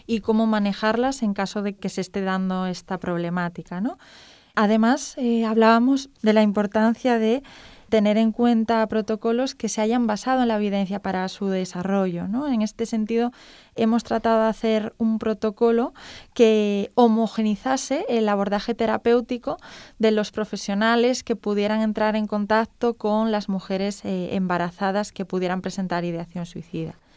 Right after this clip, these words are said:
Otra característica destacable de nuestro protocolo es que trata de tener presente el concepto de coste-efectividad, ¿no? Se sabe que el realizar cribados, eh, de ciertas condiciones de salud resulta o puede resultar rentable económicamente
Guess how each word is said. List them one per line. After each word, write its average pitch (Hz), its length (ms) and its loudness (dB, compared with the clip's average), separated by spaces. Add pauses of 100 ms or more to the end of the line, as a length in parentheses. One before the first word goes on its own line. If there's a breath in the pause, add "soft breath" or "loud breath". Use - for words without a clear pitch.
(600 soft breath)
Otra 240 300 0
característica 233 1120 -2
destacable 220 600 0
de 196 100 0
nuestro 190 300 -4
protocolo 214 640 0 (400 loud breath)
es 226 160 -2
que 233 120 2
trata 233 340 2
de 262 100 2
tener 240 300 0
presente 240 580 0
el 269 80 -2
concepto 226 540 -2
de 233 140 2
coste-efectividad, 185 1040 -4
¿no? 247 220 -2
Se 233 140 -8
sabe 233 300 0
que 233 120 -2
el 220 140 0
realizar 214 500 -2
cribados, 233 720 -2 (540 loud breath)
eh, 202 140 0
de 196 100 -2
ciertas 214 360 -4
condiciones 220 580 -2
de 214 80 -6
salud 262 400 0
resulta 233 600 -2 (180 loud breath)
o 202 140 -4
puede 214 240 0
resultar 220 440 -4
rentable 220 520 0
económicamente 214 920 -2